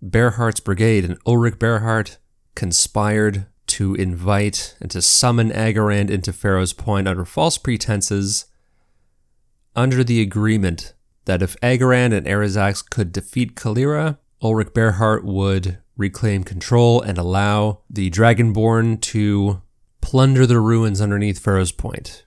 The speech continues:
because Ulrich doesn't know what's down there and doesn't see that there's any danger associated with it, and he's just making a deal,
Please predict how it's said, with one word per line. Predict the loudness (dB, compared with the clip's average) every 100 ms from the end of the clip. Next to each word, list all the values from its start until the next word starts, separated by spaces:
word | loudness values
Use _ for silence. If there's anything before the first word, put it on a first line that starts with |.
| -10
because | -6 -4 -4 -6 -12 _ _ _ _ _ _ _ _ -4
Ulrich | 0 2 0 -2
doesn't | 0 2 2
know | 2 4
what's | 4 2
down | 2 2 4
there | 2 2 0
and | 0 -2
doesn't | -2 -2
see | -4 -2 -2
that | -2
there's | -2 -2 0
any | -2 -2
danger | 0 0 0 0
associated | 0 0 0 -2 -2
with | -2 -2
it, | -4 -6 _ _ _
and | -2
he's | 0 0
just | -2 0
making | 0 0 -2
a |
deal, | 0 0 0 -2 -8